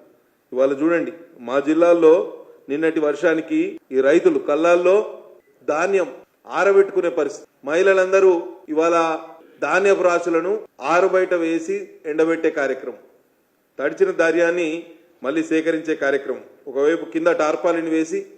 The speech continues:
రాశిగా పోసి దాని మీద ఇంకో టార్పాలిన్ వేసి వాటిని కాపాడుకునే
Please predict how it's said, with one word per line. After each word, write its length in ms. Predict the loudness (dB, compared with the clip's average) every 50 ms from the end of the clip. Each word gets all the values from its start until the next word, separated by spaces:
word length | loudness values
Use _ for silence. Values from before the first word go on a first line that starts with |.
| _ _ _ _ _ _ _ _ _ _ -16
రాశిగా 540 | -12 -8 -4 -4 -4 -2 -2 0 0 0 2
పోసి 360 | 2 0 -2 -2 -2 -4 -4
దాని 260 | -2 -2 -2 -2 -2 -2
మీద 140 | -2 -2 -2 -2
ఇంకో 160 | -2 0 0 0
టార్పాలిన్ 560 | 2 0 -2 -2 -2 -2 -2 -2 -4 -4 -6
వేసి 320 | -4 -6 -4 -4 -6 -6 -6 -8 -14 -20 _ _ _ _ _ _ _ _ _ _ _ -10
వాటిని 280 | -8 -8 -8 -8 -8
కాపాడుకునే 640 | -6 -4 -4 -4 -2 -2 -4 -4 -4 -6 -6 -6 -6